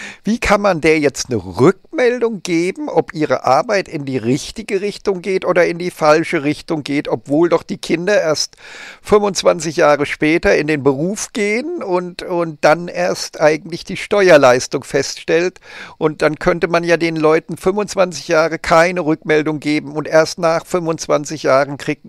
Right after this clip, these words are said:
würden sie die erste richtige Rückmeldung kriegen. So können wir natürlich so nicht lassen. Da müssen wir vorläufige Ranglisten bilden, eben mit Zwischentestketten. Also der,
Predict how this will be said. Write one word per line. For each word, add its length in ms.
würden 280
sie 140
die 120
erste 420
richtige 440
Rückmeldung 600
kriegen. 540
So 260
können 180
wir 80
natürlich 540
so 180
nicht 220
lassen. 380
Da 100
müssen 280
wir 120
vorläufige 1040
Ranglisten 640
bilden, 380
eben 320
mit 220
Zwischentestketten. 1160
Also 300
der, 220